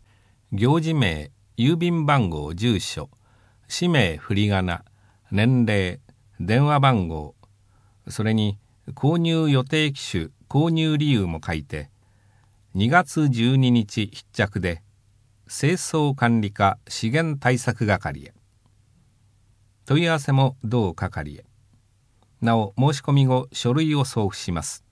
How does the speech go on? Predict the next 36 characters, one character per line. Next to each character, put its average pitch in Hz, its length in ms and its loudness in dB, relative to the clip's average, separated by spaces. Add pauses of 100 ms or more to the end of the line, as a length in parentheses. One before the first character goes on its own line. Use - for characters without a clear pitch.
(480)
領 123 240 2
収 135 260 0
書、 110 400 -2
必 - 260 -8
要 160 220 0
書 151 160 -2
類 117 220 2
を 82 80 -4
添 107 180 -4
え 107 60 -4
て 127 240 -4
申 90 240 -6
請 82 200 -6
し - 80 -12
て - 120 -10
く 76 100 -12
だ 139 80 -10
さ - 180 -12
い。 151 80 -16 (2500)
コ 135 140 2
ン 196 100 2
ポ - 160 -4
ス 151 100 -8
ト 165 160 0
容 160 220 0
器 117 160 -4
の 85 220 -2
斡 87 80 -2
旋 107 380 -2
と 98 300 -2 (140)
購 139 220 2
入 160 180 2
費 113 200 -2
の 120 100 2
補 101 120 -6
助。 - 180 -8